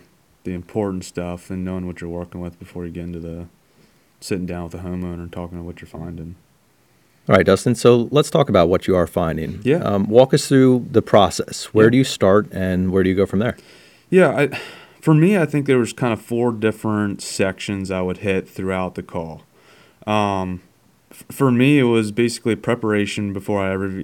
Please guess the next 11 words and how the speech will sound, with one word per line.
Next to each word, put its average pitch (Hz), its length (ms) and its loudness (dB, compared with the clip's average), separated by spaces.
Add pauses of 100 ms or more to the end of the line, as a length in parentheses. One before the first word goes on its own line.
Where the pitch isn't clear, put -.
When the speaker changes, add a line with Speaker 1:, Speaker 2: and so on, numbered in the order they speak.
(180)
Speaker 1:
ever 107 220 -2
even 101 300 -4
got 95 280 -4
to - 80 -10
the 101 100 -6
door. 87 360 -6 (600)
Um, 92 500 -4 (120)
it 104 80 -4
was 101 140 -6
the 98 160 -6
evaluation, 104 920 -2